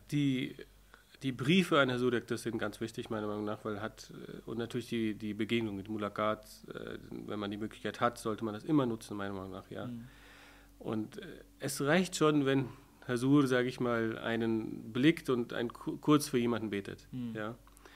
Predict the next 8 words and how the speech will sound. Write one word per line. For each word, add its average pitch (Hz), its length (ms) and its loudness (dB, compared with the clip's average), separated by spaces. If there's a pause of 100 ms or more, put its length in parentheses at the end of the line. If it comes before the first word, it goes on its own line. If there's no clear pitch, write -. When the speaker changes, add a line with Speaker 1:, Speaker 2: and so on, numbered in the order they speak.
(420)
Speaker 1:
Und, 113 420 -2
ähm, 104 500 0 (1040)
das, - 320 -2
äh, 127 760 -8
war 117 140 6
jetzt 123 260 4
auch 120 200 0
bei, 120 160 -4